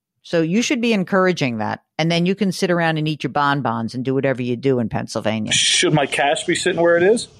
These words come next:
Speaker 1: Well, you got ninety grand in cash, right? I, you should have forty or fifty that's accessible, because that's, like, the right amount.
Speaker 2: Thank you. That's,
Speaker 1: Um,
Speaker 2: I need to know that.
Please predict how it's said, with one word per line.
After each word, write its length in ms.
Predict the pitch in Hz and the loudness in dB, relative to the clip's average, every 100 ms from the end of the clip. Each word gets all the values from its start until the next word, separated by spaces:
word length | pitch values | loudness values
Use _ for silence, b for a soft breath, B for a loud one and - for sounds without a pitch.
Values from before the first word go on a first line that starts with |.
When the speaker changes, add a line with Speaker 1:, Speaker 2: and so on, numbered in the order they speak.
| _ | _
Speaker 1:
Well, 180 | - 254 | 0 2
you 80 | 247 | 2
got 160 | 247 226 | 2 2
ninety 360 | 254 330 359 | 2 0 0
grand 280 | 247 240 196 | 0 0 0
in 80 | 175 | -2
cash, 540 | - 101 - - - | -4 -4 -4 -8 -14
right? 400 | - 135 151 160 - _ - | -4 0 0 -2 -8 _ -12
I, 180 | - 147 | -10 -4
you 260 | 247 277 | 2 2
should 220 | 254 302 269 | 4 2 2
have 460 | 262 311 330 311 | 0 2 0 -2
forty 540 | - - 233 233 247 240 | -6 0 4 4 4 4
or 100 | 185 | 2
fifty 500 | - 185 175 185 180 | 0 -2 0 -2 0
that's 420 | 143 135 - - _ | 2 0 -2 -10 _
accessible, 840 | 117 - - 127 - 170 160 160 | -6 -4 -2 -2 0 0 2 2
because 340 | 165 139 151 117 | 0 -2 -4 -2
that's, 300 | 139 131 - | -2 -2 -2
like, 240 | 135 117 | -4 -4
the 80 | 131 | -4
right 240 | 120 123 | 0 0
amount. 480 | 123 120 117 214 247 | 0 0 0 0 -2
Speaker 2:
Thank 320 | - 139 151 - | -2 0 -2 0
you. 80 | |
That's, 320 | 127 - 175 170 | 2 2 2 0
Speaker 1:
Um, 80 | - | 0
Speaker 2:
I 100 | 147 | 2
need 220 | 151 151 | 2 2
to 60 | |
know 200 | 127 131 | 2 4
that. 240 | 143 92 | 2 0